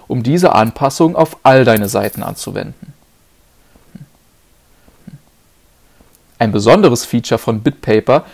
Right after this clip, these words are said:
ist die Kommunikation und Kollaboration, denn bisher arbeitest du ganz alleine auf deinem Blatt. Um weitere Personen einzuladen, klicke auf den Kollaborationsbutton, kopiere den angezeigten Link und schicke ihn an die gewünschten Personen.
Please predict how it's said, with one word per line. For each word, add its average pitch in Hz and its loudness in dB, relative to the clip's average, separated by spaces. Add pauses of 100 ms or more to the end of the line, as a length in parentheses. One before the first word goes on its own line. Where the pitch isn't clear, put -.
ist - -8
die 117 -2
Kommunikation 180 0
und 180 -4
Kollaboration, 117 0 (320)
denn 101 0
bisher 147 0
arbeitest 110 0
du 139 -2
ganz 147 0
alleine 156 2
auf - -4
deinem 107 -2
Blatt. - -10 (480)
Um 101 -6
weitere 127 0
Personen 127 -2
einzuladen, 135 -2 (280)
klicke 117 -2
auf 131 -2
den 151 -2
Kollaborationsbutton, 139 0 (180)
kopiere 139 0
den 120 0
angezeigten 113 -4
Link 110 -4 (280)
und 202 2
schicke 143 -2
ihn 165 -2 (180)
an 147 -2
die 170 -2
gewünschten 131 0
Personen. 147 0